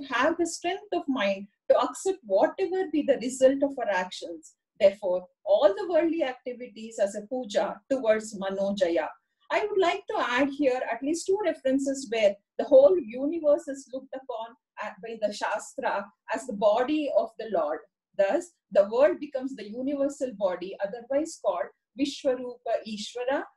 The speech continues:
Virat Ishvara. Mundaka Upanishad, chapter two, section one and verse four says, "Agnir Murdha Chakshushi Chandra Suryo Dishaha Shotre Vag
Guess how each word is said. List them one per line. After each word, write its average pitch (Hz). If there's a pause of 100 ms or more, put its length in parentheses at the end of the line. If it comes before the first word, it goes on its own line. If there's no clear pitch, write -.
(120)
Virat 220
Ishvara. 185 (380)
Mundaka 339
Upanishad, 294 (600)
chapter 262
two, 339 (140)
section 262
one 240
and 262
verse 233
four 214
says, 233 (1120)
"Agnir 277
Murdha 220 (100)
Chakshushi 262 (260)
Chandra 226
Suryo 202 (340)
Dishaha 330
Shotre 226 (320)
Vag 226